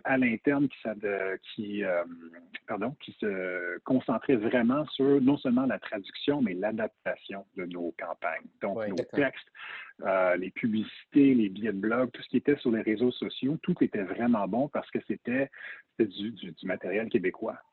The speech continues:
Speaker 1: Et puis souvent, il y a beaucoup de compagnies qui vont simplement traduire quelque chose, qui vont dire, « Wow, euh,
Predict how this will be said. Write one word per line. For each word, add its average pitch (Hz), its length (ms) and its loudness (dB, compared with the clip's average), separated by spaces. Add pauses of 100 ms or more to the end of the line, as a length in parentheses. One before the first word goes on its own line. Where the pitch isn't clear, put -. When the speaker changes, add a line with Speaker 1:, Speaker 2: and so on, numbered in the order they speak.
Speaker 1:
Et 113 80 4
puis - 160 -8
souvent, 123 140 6
il 127 60 10
y 113 40 6
a - 20 4
beaucoup 104 260 0
de - 60 0
compagnies 123 420 4
qui 120 120 -4
vont 104 140 -2
simplement 120 460 0
traduire 104 400 -4
quelque - 200 -6
chose, 233 300 -4
qui 104 100 -16
vont 95 100 -4
dire, « 90 180 -4
Wow, 104 400 0
euh, 90 260 0